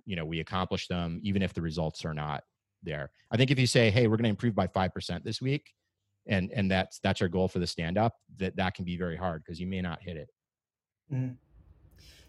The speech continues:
Speaker 2: Yeah, it's funny. We had Chris, uh, Albin, um, on this show also, and he was talking about, a lot about sort of,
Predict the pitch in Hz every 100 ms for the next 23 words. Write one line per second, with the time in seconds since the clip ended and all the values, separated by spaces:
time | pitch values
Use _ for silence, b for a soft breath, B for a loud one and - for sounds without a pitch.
0 | - 196 170 180 165 170 170 - 156 147
1 | - - 127 117 127 127 131 123 110 98
2 | - - 135 117 107 101 - 143 127 127
3 | - 127 120 127 123 117 127 - 127 127
4 | 123 110 98 151 131 127 120 - 131 117
5 | 110